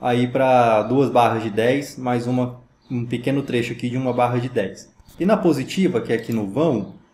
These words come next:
a gente vai deixar com duas de oito mesmo. Então pedindo aqui o detalhamento,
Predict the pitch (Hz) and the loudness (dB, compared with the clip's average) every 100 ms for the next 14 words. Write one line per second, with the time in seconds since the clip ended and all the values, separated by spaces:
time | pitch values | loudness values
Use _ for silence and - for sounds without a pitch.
0 | _ - 160 180 175 160 170 160 165 156 | _ -4 -2 0 0 0 0 0 2 4
1 | 156 165 151 147 147 165 104 95 - - | 4 2 2 2 2 0 0 -4 -10 -16
2 | - 170 180 139 123 117 117 110 110 120 | -14 -10 -6 -4 -2 -2 -4 -4 -2 -2
3 | 127 147 156 165 113 | -2 -2 -2 -2 -4